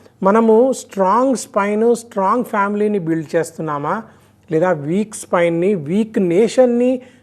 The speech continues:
వీక్ సొసైటీని బిల్డ్ చేస్తున్నామా అనేది ఆలోచించుకోవాలి. ఇప్పుడు ఈ స్-, ఇలాంటి స్ట్రాంగ్ స్పైన్ కావాలి అనంటే, లేదా అలాంటి వీక్ స్పైన్ని మనం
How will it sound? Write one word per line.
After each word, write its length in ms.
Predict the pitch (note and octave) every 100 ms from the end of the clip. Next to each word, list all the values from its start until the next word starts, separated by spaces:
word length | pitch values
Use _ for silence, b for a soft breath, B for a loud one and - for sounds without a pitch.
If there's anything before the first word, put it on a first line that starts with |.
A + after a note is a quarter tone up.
| B
వీక్ 260 | E3 G3+ G3+
సొసైటీని 640 | G3 E3+ G#3+ G#3+ G#3+ G#3
బిల్డ్ 320 | E3+ E3+ E3+
చేస్తున్నామా 580 | E3+ E3 F#3 D#3+ D#3 D#3
అనేది 320 | D3+ D3+ G3
ఆలోచించుకోవాలి. 960 | A3 D3+ D#3 D#3 D3 - - C3+ B2+ C3 _ b b b b b -
ఇప్పుడు 600 | F#3+ A#3+ A#3 A3+ B3+ B3 B B
ఈ 100 | A#3
స్-, 140 | A3+ A3
ఇలాంటి 540 | G3+ G3 A#3 A#3 B3
స్ట్రాంగ్ 500 | - - G3+ G3 A3+
స్పైన్ 440 | - - A3 A#3 G#3
కావాలి 600 | F3+ F3 F#3+ G3 G#3 G3
అనంటే, 440 | D#3+ D3 C#3+ F3
లేదా 260 | F3 F3 F#3+
అలాంటి 440 | F#3+ F#3+ E3+ G3
వీక్ 380 | D3 D3+ G#3+ A3
స్పైన్ని 440 | - G#3 G3+ G3+
మనం 320 | G3 F3+ F#3+